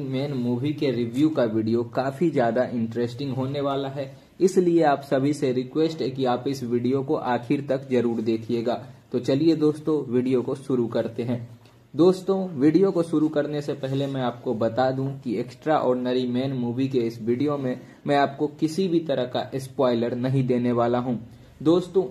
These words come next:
Extraordinary Man movie का यह review video पूरी तरह से spoiler free होने वाला है। तो चलिए दोस्तों, वीडियो में आगे बढ़ते हैं। दोस्तों,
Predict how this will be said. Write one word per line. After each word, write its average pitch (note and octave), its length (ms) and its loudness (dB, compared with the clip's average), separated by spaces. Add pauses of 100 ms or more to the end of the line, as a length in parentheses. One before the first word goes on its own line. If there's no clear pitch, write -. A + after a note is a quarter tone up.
(100)
Extraordinary C#3+ 1000 2
Man C#3 240 -2
movie C3+ 320 -2
का C#3 140 -2
यह A#2+ 200 0
review B2 380 0
video B2 320 2 (140)
पूरी E3+ 260 6
तरह C3 260 0
से B2+ 320 -2
spoiler A#2+ 580 -2
free C#3 280 0
होने C3+ 280 -2
वाला C3 280 0
है। C3+ 220 -6 (400)
तो C#3+ 80 2
चलिए D#3 360 6
दोस्तों, D3 400 2
वीडियो B2+ 340 2
में C#3+ 240 -6
आगे A#2+ 260 0
बढ़ते A#2 380 -2
हैं। B2+ 160 0 (800)
दोस्तों, E3+ 500 4